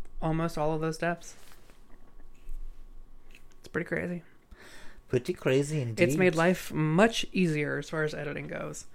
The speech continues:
Speaker 1: 'Cause you don't really have to edit. You just have to watch it back and approve it.
Speaker 2: Yeah.
Speaker 1: So it's a time saver for sure. Play
Speaker 2: I
Speaker 1: around with it next time.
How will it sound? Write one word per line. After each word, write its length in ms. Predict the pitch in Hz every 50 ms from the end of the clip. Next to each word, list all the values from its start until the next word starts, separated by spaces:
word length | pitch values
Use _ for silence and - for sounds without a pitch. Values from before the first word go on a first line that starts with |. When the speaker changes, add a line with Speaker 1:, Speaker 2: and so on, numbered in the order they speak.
| - - - - - -
Speaker 1:
'Cause 100 | - -
you 60 | -
don't 100 | 170 170
really 160 | 196 190 190
have 120 | 185 190 -
to 120 | 170 170
edit. 260 | 165 175 165 - -
You 60 | 160
just 160 | 147 - 165 165
have 120 | 160 -
to 280 | - 156 143 143 143 - - - - - -
watch 240 | - 156 151 - -
it 60 | 156
back 320 | 160 151 151 160 160 - - -
and 120 | - 156 160
approve 260 | 165 - 170 156 139
it. 140 | 139 - - - - - - - - - - - - - 120
Speaker 2:
Yeah. 220 | 113 101 101 104 - - - - - - - - - - - - - - - - - _ -
Speaker 1:
So 100 | 165 -
it's 160 | - - -
a 40 | -
time 240 | - 160 143 143 147
saver 200 | - 151 143 - -
for 260 | - - - 160 151
sure. 260 | - - 160 160 160 - - - - - - - - -
Play 100 | - 262
Speaker 2:
I 40 | 330
Speaker 1:
around 180 | 349 339 302 277
with 80 | 208
it 180 | 170 143 - - -
next 240 | - 180 180 - -
time. 180 | 170 160 156